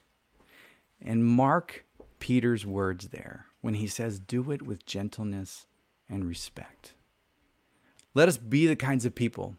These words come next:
Let us be the followers of Jesus. Let us be the types of Christians in this world that always have a chance to share hope. That in midst of the things that we go through, that can be suffering, that can be trials and persecution,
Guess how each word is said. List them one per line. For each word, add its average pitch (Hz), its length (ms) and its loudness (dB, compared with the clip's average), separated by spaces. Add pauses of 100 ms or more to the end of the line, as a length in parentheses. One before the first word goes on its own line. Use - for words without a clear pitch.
(120)
Let 160 240 8
us 170 180 4
be 151 380 2
the 139 100 4
followers 143 560 6
of 113 100 0
Jesus. 110 380 0
Let 156 140 4
us 160 100 0
be - 160 -2
the 165 140 -2
types 151 280 -2
of 113 140 -8
Christians 135 540 0
in 127 220 4
this 113 220 -2
world 107 440 4 (420)
that - 240 4 (100)
always 139 760 10 (120)
have 123 140 4
a 107 60 0
chance 117 300 0
to 110 60 -4
share 92 280 0
hope. 92 280 -4 (840)
That 143 120 10
in 147 220 6
midst 165 240 0
of 165 80 4
the 139 100 6
things 151 280 0
that 143 100 2
we 127 140 2
go 131 240 6
through, 120 420 0 (340)
that 123 360 4
can 185 300 2
be 117 180 2
suffering, 101 560 -6
that 110 180 -2
can 190 360 0
be 139 100 4
trials 104 540 0
and 120 220 -2
persecution, 120 920 -4